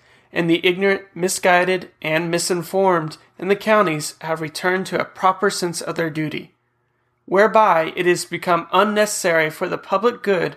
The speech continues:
that any future prosecutions should be commenced or carried on against any person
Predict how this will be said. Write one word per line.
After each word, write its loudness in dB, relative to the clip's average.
that 0
any 0
future -2
prosecutions -4
should -2
be -4
commenced -6
or -2
carried 0
on 2
against -8
any -2
person -8